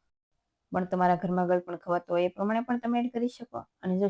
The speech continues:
સુગરની જગ્યાએ તમારે સાકર એડ કરવી હોય તો પણ એડ કરી શકાય. અને હવે સારી રીતે મિક્સ કરી આ રીતે પેન છોડવા લાગે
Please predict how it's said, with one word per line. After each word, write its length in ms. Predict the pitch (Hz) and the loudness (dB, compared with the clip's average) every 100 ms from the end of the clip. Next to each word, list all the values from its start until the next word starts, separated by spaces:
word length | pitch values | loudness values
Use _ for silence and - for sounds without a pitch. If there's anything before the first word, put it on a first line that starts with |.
| 196 | -2
સુગરની 340 | 185 185 175 170 | -2 0 0 -2
જગ્યાએ 300 | 175 180 175 | -4 -2 0
તમારે 180 | 175 170 | 0 0
સાકર 260 | 170 170 175 | 0 0 -2
એડ 80 | 180 - | -4 -4
કરવી 180 | 175 170 | -2 0
હોય 120 | 170 - | 0 -2
તો 100 | 226 | -2
પણ 140 | 240 226 | 0 0
એડ 100 | 240 | 0
કરી 180 | 233 233 - | -2 -2 -2
શકાય. 300 | 233 226 240 _ _ _ _ _ _ - | -6 -4 -6 _ _ _ _ _ _ -4
અને 80 | 180 | 0
હવે 80 | 180 175 | 0 2
સારી 200 | 175 170 | 2 2
રીતે 160 | 170 170 | 0 0
મિક્સ 160 | 170 - 175 | 0 -2 0
કરી 240 | 175 175 170 _ | 2 0 -4 _
આ 80 | 170 | -6
રીતે 160 | 165 170 165 | -6 -6 -4
પેન 200 | 175 170 | -2 0
છોડવા 300 | 175 170 170 170 | 2 4 4 4
લાગે 200 | 165 | 2